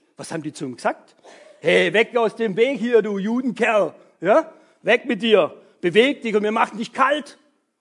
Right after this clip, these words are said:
Und wenn's dir nicht gefällt, ja, was denkst du eigentlich, wer du bist?“ <laughs> Was hat da Jesus gedacht? „Eigentlich bin ich der Herrscher der Welt, aber gut.“ <laughs> Ja?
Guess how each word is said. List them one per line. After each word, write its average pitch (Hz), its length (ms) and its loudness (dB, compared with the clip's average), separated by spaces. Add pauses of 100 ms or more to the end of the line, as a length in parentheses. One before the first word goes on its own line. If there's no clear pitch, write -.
(560)
Und 156 80 -4
wenn's 220 180 2
dir 240 80 -2
nicht 220 140 -4
gefällt, 240 480 0
ja, 247 220 2 (260)
was - 180 -10
denkst 359 280 -2
du 370 80 0
eigentlich, 311 200 -2
wer 302 100 0
du 247 80 -2
bist?“ 359 340 -8 (440)
<laughs> - 100 -2 (720)
Was 139 140 -20
hat 147 80 -12
da 143 40 -10
Jesus 151 340 -10
gedacht? 165 440 -8 (920)
„Eigentlich 160 520 -16
bin 156 140 -14
ich 156 120 -10
der 143 160 -12
Herrscher 156 220 -14
der 143 160 -12
Welt, 160 260 -12 (120)
aber 143 220 -14
gut.“ 151 240 -16 (160)
<laughs> 294 100 2 (400)
Ja? 175 160 -6